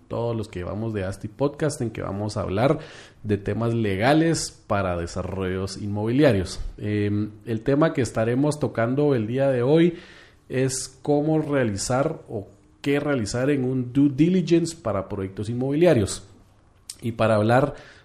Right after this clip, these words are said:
pues, del tema hemos invitado a la experta María de los Ángeles Centeno, mejor conocida como Marielo Centeno.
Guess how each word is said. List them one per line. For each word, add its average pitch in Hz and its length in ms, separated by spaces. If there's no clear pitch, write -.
pues, 127 160
del 104 160
tema 147 320
hemos 135 240
invitado 120 500
a 127 60
la 113 60
experta - 760
María 110 360
de 98 80
los 92 180
Ángeles 113 380
Centeno, 135 560
mejor 110 300
conocida 113 580
como 98 220
Marielo 92 400
Centeno. 110 560